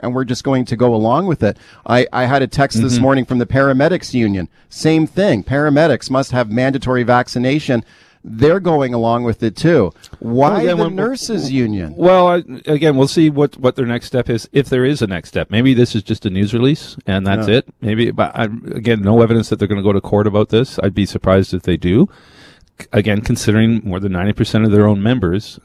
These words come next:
Speaker 2: have been vaccinated and have bought into this program.
Speaker 1: Yeah, and th-, they're trying to make the argument that there's a nursing shortage right now.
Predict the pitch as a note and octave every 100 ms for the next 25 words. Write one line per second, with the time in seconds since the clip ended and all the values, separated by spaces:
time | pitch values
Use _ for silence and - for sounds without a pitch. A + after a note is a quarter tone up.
0 | - G2+ G2+ F#2+ G2 A#2+ - E2+ E2 D#2+
1 | F#2 F2+ F#2+ F2+ - G2+ G#2+ - - B2+
2 | C3 G#2+ A#2+ C3 C3+ F3 G#3 A#3 G#3+ E3+
3 | D#3+ D3 C#3 C#3 C3+ C3+ B2 C3 B2 B2+
4 | A#2 A#2 A2+ C#3 - C#3+ B2+ - A#2+ A#2+
5 | B2+ B2+ G2 A#2 A2+ A2+ A#2 A#2 A#2 A2+